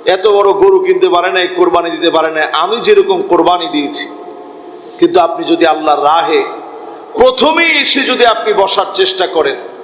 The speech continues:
আগে ভাগে যদি আপনি আসার চেষ্টা করেন, সওয়াব কত? উট কুরবানি দেওয়ার সমান সওয়াব আল্লাহ তাআলা আমল নামায় দিয়ে দিবে। সুবহানাল্লাহ। খুশি না বেজার?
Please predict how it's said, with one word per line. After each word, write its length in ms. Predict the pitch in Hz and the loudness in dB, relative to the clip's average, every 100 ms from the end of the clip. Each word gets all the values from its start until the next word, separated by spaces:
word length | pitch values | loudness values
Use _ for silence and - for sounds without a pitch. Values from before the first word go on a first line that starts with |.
| - - - - - - - | -18 -18 -20 -20 -20 -10 0
আগে 300 | 220 247 247 | 0 2 2
ভাগে 300 | 269 320 330 | 2 0 0
যদি 260 | 311 294 | 0 2
আপনি 260 | 277 269 262 | 0 0 -2
আসার 300 | 226 - 233 - | 0 0 0 2
চেষ্টা 320 | 214 - 208 | 0 0 -2
করেন, 280 | 196 170 139 - - - - - - - - - - - | 0 -2 -2 -6 -14 -16 -18 -18 -18 -20 -20 -20 -18 -6
সওয়াব 500 | - 160 180 202 202 | -2 2 2 0 -2
কত? 200 | 190 202 220 - - - - - - - - | -2 2 0 -2 -10 -14 -16 -16 -18 -18 -2
উট 340 | 214 254 247 - | 2 2 0 2
কুরবানি 440 | 214 202 196 185 | 4 4 2 0
দেওয়ার 240 | 180 170 165 | 2 2 0
সমান 400 | - 165 185 180 | -2 0 -2 -2
সওয়াব 480 | - 160 190 202 - | 0 2 4 2 2
আল্লাহ 220 | 175 170 | 0 0
তাআলা 220 | 160 165 151 | 0 2 2
আমল 320 | 151 190 180 | 0 0 0
নামায় 220 | 160 147 | 0 0
দিয়ে 200 | 139 139 | -2 -4
দিবে। 200 | 131 117 | -4 -4
সুবহানাল্লাহ। 1400 | - 127 117 120 151 143 131 120 117 - - - - - - - - - | -2 0 0 0 2 2 0 -2 -6 -6 -6 -4 -4 -4 -6 -10 -16 0
খুশি 320 | 156 - 196 | 0 2 0
না 140 | 180 165 | 0 2
বেজার? 540 | 156 147 131 - - | 0 0 -2 -4 -14